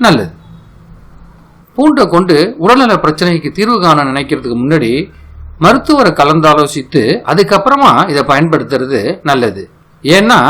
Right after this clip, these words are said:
சிலருக்கு பூண்டு வயிற்று எரிச்சல், செரிமான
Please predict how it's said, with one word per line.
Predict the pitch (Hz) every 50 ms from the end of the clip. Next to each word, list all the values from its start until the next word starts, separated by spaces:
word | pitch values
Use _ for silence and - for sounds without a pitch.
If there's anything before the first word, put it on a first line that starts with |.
| 202 233 - - _ _ _ - -
சிலருக்கு | 165 170 175 165 165 160 185 151 123 151 - - - - - - - - - -
பூண்டு | 202 226 233 220 165 143 120 135 185 - - - - _ _ _ _ _
வயிற்று | 127 123 151 202 240 - - 226 185
எரிச்சல், | 139 127 117 - - 127 117 117 131 - - _ _ _ _ _ _ _
செரிமான | - - - 180 185 220 226 240 233